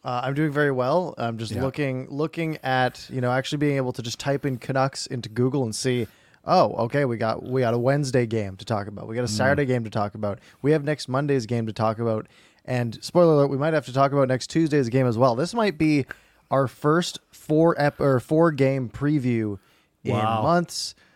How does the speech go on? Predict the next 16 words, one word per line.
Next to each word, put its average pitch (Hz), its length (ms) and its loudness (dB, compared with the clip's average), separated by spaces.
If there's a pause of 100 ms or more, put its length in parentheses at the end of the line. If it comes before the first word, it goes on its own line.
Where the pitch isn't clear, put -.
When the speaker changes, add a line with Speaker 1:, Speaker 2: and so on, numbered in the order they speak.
(180)
Speaker 1:
Um, 113 580 -2
and 113 220 -4
obviously 127 400 0
we've 120 140 -8
got 117 120 -8
a 113 40 -8
bunch 120 260 -4
to - 60 -14
talk 113 180 -2
about 117 220 -6
because 110 580 -8
obviously 104 320 -8
Jason 101 240 -8
Dickinson 127 320 -2
got 107 200 0
traded. 101 380 -4